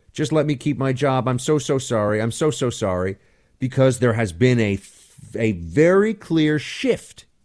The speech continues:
where now when you upset the P C police, now when the social justice warriors come for you, you have two choices. Fight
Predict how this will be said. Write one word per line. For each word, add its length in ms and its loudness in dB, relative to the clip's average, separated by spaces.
where 220 4
now 360 4
when 160 4
you 200 0
upset 540 -2
the 60 -8
P 200 -2
C 160 -4
police, 380 -2
now 360 2
when 520 2
the 100 0
social 540 4
justice 560 -2
warriors 560 2
come 300 -2
for 280 -8
you, 340 -8
you 300 2
have 460 0
two 260 0
choices. 800 -4
Fight 800 -2